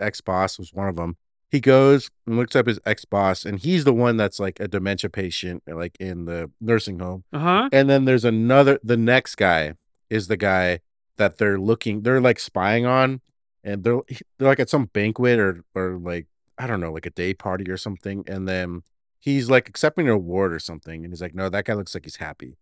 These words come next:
Speaker 1: So you, you got 'em mixed. They're, they're,
Speaker 2: Okay.
Speaker 1: they're different people.
Speaker 2: This
Speaker 1: Yeah.
Speaker 2: had to have been when I fucking s-, dozed
Speaker 1: Yeah.
Speaker 2: off for the
Speaker 1: <laughs>
Speaker 2: okay, great.
Speaker 1: Yeah, exactly, yeah.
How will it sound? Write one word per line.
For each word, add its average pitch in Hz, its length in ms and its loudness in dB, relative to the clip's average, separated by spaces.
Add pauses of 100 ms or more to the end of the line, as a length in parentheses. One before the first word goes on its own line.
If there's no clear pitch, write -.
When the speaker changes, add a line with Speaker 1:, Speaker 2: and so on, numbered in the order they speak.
(240)
Speaker 1:
So - 120 4
you, 156 180 6
you 151 200 -2
got 156 160 12
'em 123 120 4
mixed. - 480 0
They're, 180 280 6
they're, 156 140 8
Speaker 2:
Okay. 143 140 6
Speaker 1:
they're 147 160 4
different 120 260 2
people. 104 320 -4
Speaker 2:
This 180 180 4
Speaker 1:
Yeah. 190 100 4
Speaker 2:
had 196 120 4
to 214 80 4
have 185 100 6
been 185 160 2
when 180 120 2
I 160 120 4
fucking 170 360 -2
s-, 131 120 -6
dozed 147 180 6
Speaker 1:
Yeah. 123 140 8
Speaker 2:
off 160 200 4
for 147 80 -8
the 120 220 -2
Speaker 1:
<laughs> 139 40 -8
Speaker 2:
okay, 139 360 6
great. 147 300 6
Speaker 1:
Yeah, 113 120 8 (240)
exactly, 107 400 6
yeah. 90 140 4